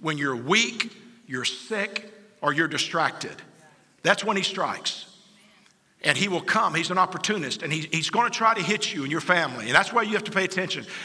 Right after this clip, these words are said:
I've told you many times, there are times when I'm really stressed and I feel it, it gets on me really bad, and I will remind myself, I'll say, "Pay attention, Randy. Pay attention, because this is typically when he strikes."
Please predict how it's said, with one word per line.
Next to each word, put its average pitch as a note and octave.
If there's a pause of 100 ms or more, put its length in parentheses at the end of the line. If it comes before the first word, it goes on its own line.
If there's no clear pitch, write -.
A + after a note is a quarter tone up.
I've E3+
told G#3
you G#3
many A#3
times, C#3+
there D#3
are G#3+
times G#3+ (320)
when D#3
I'm C#3
really A3
stressed - (760)
and C3
I C#3
feel F#3
it, F3 (180)
it D3
gets F3
on G#3+
me B2+ (120)
really F3
bad, F#3 (220)
and D3+
I E3
will D3
remind F#3+
myself, E3
I'll D#3
say, D3
"Pay F#3
attention, G3+
Randy. F3+ (1000)
Pay G3
attention, G3
because C#3
this F#3
is D#3+
typically F3
when C#3+
he C#3+
strikes." C3